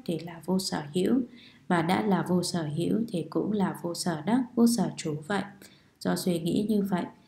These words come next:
nên Ngài hỏi Phật, Bồ Tát hành Bát Nhã Ba La Mật sẽ an trú ở chỗ nào và sẽ đắc pháp gì? Phật dạy, Bồ Tát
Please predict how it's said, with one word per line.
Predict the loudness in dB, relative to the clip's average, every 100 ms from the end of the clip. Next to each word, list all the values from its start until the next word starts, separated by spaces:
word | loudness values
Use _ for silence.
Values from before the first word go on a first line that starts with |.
| _ _
nên | 0 2 2 0
Ngài | -4
hỏi | -4 -4 -4 -4
Phật, | -6 -8 -16 -20 _
Bồ | 0 2
Tát | 2 2
hành | 2 2
Bát | 2 0
Nhã | 2 2 4 4
Ba | 6
La | 6 4
Mật | 4 2 0
sẽ | -4 -2
an | 0 0
trú | 0 -2
ở | -2
chỗ | -6 -6 -4
nào | -2 -4 -6
và | -8
sẽ | -8 -6 -2
đắc | -2 0
pháp | 2 2
gì? | 2 0 -2 -6 -20 _ _ _ _ _ _ _ -20 _
Phật | 0 0 0
dạy, | -2 -2 -4 -14 -20 -20 -20 -20 _
Bồ | 4 4 4
Tát | 2